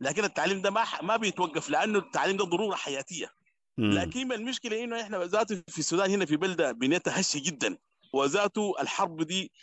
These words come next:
Speaker 1: يعني غضض على الأخضر واليابس، وما أظن البلاد مهيئة إنه، إنه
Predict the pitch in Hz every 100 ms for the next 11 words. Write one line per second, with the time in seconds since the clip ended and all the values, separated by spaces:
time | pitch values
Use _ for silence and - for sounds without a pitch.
0 | - 127 117 143 180 185 151 117 131 143
1 | 208 170 139 131 135 131 107 - - _
2 | _ - 135 165 202 175 165 180 139 139
3 | 175 165 147 196 208 175 139 156 175 220
4 | - _ - 185 190 180 175 175 180 190
5 | 185 185